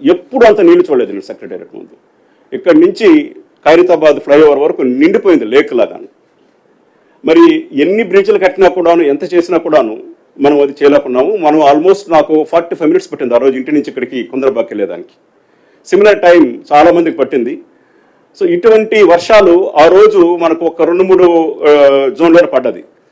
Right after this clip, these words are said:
సిటీ మొత్తం కానీ ఆ రోజు కానీ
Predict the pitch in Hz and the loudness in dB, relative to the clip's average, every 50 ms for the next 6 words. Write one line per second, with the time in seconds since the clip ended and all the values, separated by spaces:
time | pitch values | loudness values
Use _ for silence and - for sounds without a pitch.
0 | _ _ _ - 202 214 202 247 254 233 214 208 - 240 226 220 202 196 170 143 | _ _ _ -6 -6 -4 0 0 2 4 4 2 2 2 2 4 4 4 4 2
1 | 135 147 - - - - - - 135 139 151 170 185 175 185 175 175 147 135 127 | 0 -2 -6 -12 -20 -20 -2 0 2 2 4 2 2 0 0 0 0 2 2 2
2 | 131 131 - | 0 0 -4